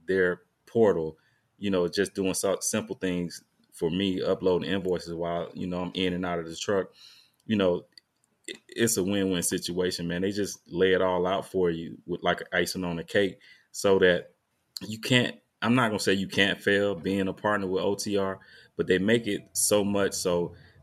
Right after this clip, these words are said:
that they put all your numbers in front of you. They show you what you're doing. You know, like, if you invoice a factor, a thousand invoices for the month of January, and then February, your numbers, your invoice count comes down. They're showing you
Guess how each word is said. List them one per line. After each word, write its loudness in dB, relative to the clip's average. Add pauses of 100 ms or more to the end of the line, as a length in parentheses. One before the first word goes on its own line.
that 4 (420)
they 4
put 4
all 6
your 4
numbers -2
in 0
front -2
of -2
you. -4
They -2
show -2
you -2
what 0
you're -10
doing. -4
You -6
know, -4
like, -4
if -10
you -8 (260)
invoice 0
a -2
factor, 0
a -6
thousand 0
invoices -4
for -4
the -4
month -6
of -8
January, -4 (400)
and -2
then 2
February, -2
your -2
numbers, -4
your -4
invoice -2
count -4
comes -4
down. -2
They're 4
showing -2
you -6